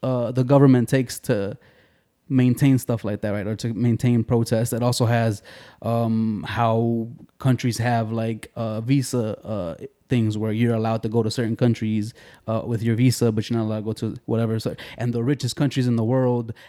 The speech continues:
have more, like, the, the comparison they did was, like, if the world was a big ass palace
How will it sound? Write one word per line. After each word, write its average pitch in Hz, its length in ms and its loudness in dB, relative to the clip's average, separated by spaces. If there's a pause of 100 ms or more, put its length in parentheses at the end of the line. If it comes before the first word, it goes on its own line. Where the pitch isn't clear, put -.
have 120 380 -6
more, 123 240 0
like, 131 200 2
the, 135 100 0 (120)
the 135 160 -4
comparison 156 420 -2
they 151 100 0
did 151 160 0
was, 156 180 0
like, 123 140 -2
if 123 240 -6
the 120 80 -2
world 123 280 2
was 120 100 0
a 113 60 -2
big 120 180 -2
ass 117 220 -2
palace 135 520 -4